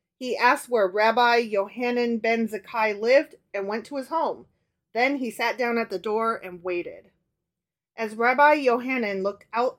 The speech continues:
of the window, he saw a young man sitting at his door and shedding tears. "Why do you weep?" he asked. "I weep because my heart breaks with longing to study the Torah."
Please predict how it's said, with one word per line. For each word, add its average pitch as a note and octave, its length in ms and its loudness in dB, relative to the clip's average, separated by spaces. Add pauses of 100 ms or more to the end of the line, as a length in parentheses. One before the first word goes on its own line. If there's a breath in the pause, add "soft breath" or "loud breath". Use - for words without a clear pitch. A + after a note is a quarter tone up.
of A3+ 140 -4
the G#3+ 80 -2
window, G3 460 -4
he B3+ 180 -14
saw A3+ 260 -2
a F#3 40 2
young F#3 320 -4
man F#3 260 -8
sitting F#3+ 340 -8
at G3 80 -6
his B3 120 -6
door F3+ 260 -2
and G#3 120 -8
shedding F3+ 340 -12
tears. D4 580 -2 (580)
"Why F#4+ 120 -2
do F#4+ 60 8
you G4 160 8
weep?" A#4 340 6 (100)
he F#3+ 160 0
asked. F#3 460 -4 (480)
"I C4+ 160 4
weep E4+ 320 4
because D4 300 0
my D4 160 -4
heart C#4+ 320 2
breaks C#4 420 4
with C#4 180 -4
longing C#4 560 0
to A#3+ 120 -10
study D4 360 0
the B3 140 0
Torah." B3 600 2